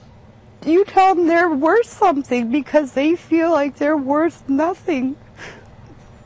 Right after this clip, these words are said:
You know, and you tell 'em there's adults to help you. There's people to help you. The school will help you.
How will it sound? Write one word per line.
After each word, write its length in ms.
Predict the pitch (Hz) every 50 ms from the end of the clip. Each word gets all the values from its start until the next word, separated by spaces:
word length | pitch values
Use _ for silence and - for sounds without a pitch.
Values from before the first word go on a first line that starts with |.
| - -
You 180 | 226 285 302 285
know, 320 | 269 269 269 320 392 349
and 440 | - - 311 294 247 262 269 247 - - - - - - - - - - - - - - - - - - - - - - - - - - -
you 760 | 247 247 277 302 311 320 330 339 359 359 381 359 233 - - - -
tell 240 | - - 359 403 494 554 508
'em 120 | 359 285
there's 360 | 269 262 262 262 311 262 -
adults 500 | - 359 339 330 370 359 427 440 - - -
to 100 | - 330
help 320 | 220 247 233 190 - -
you. 120 | - - 214
There's 240 | 269 285 330 -
people 420 | - - - 349 392 - 440 415 370
to 100 | 339 294
help 260 | 226 247 208 185 -
you. 80 | 208 214
The 140 | 214 240 277
school 420 | - - - - 359 381 415 427
will 200 | 392 381 - 254
help 280 | 214 233 190 175 - -
you. 160 | 180 123 -